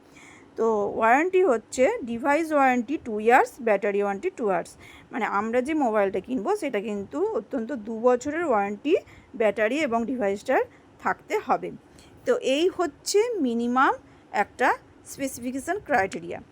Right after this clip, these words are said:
তো এগুলো আমাদের যখন দশ হাজার টাকার মোবাইল আমরা কিনবো তখন কিন্তু এই যে আমাদের একটা মিনিমাম একটা স্পেসিফিকেশন দিয়েছেন স্মার্টফোনের টেকনিক্যাল, সেগুলো কিন্তু আমাদের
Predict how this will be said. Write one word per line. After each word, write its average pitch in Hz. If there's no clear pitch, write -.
তো 240
এগুলো 254
আমাদের 240
যখন 226
দশ 196
হাজার 220
টাকার 220
মোবাইল 202
আমরা 214
কিনবো 226
তখন 214
কিন্তু 233
এই 285
যে 311
আমাদের 214
একটা 202
মিনিমাম 247
একটা 202
স্পেসিফিকেশন 240
দিয়েছেন 240
স্মার্টফোনের 196
টেকনিক্যাল, 202
সেগুলো 202
কিন্তু 226
আমাদের 214